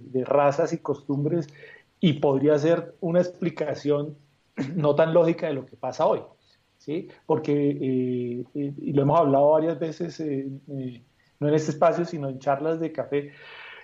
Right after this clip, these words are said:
eh, hay, hay un problema de corrupción incrustado en, en, en nuestra cultura, digamos. Eh, y, y, y el problema, creo yo, también reside en que,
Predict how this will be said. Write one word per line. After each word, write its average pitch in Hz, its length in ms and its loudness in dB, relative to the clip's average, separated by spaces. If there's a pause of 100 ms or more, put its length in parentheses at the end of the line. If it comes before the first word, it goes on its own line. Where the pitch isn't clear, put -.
(260)
eh, 135 760 4 (880)
hay, 175 180 2
hay 143 140 2
un 139 60 -2
problema 175 260 2
de 190 120 2
corrupción 139 680 -4
incrustado 170 720 0
en, 143 220 -4
en, 127 520 -10
en 127 140 -8
nuestra 127 300 -4
cultura, 156 440 2
digamos. - 440 -12
Eh, 123 520 -4
y, 135 320 2 (180)
y, 123 380 -2 (100)
y 156 100 6
el 143 80 4
problema, 143 460 2
creo 170 200 4
yo, 165 180 2
también 170 400 0 (340)
reside 139 440 4
en 147 100 -2
que, 151 180 4